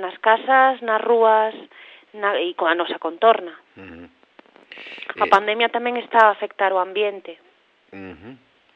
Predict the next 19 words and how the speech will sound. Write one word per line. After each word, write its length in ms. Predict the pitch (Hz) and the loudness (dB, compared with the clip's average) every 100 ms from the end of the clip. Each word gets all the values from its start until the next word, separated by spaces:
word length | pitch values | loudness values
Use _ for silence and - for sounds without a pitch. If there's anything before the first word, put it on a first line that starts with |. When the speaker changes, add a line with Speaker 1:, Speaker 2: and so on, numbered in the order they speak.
| - | -18
Speaker 2:
Sí, 140 | - 101 | -14 -12
sí. 220 | - - | -12 -10
Speaker 1:
Eh, 480 | - 214 202 196 196 | -2 2 2 2 4
a 140 | 190 - | 4 2
pandemia 320 | 196 226 247 | -4 -4 0
ten 160 | 254 247 | 0 -2
disparado, 480 | 240 - 226 240 233 | -4 0 2 2 2
por 80 | 226 | -2
exemplo, 720 | 226 - 262 254 269 262 240 | -4 -4 -6 2 4 6 6
a 80 | 214 - | 4 0
xeración 480 | 220 208 - 247 254 | -2 -2 2 2 4
de, 400 | 220 208 208 196 | 2 2 0 0
de 80 | |
residuos 380 | 202 - 214 208 | -2 -2 -8 -8
plásticos. 560 | - 233 - 196 - 175 | 2 2 2 -10 -14 -8
Speaker 2:
Parece 320 | 98 101 - | -6 -4 -6
que 160 | - 131 | -4 -2
aí, 160 | 139 139 | -2 -2
verdad, 400 | 123 123 127 120 | -2 0 0 0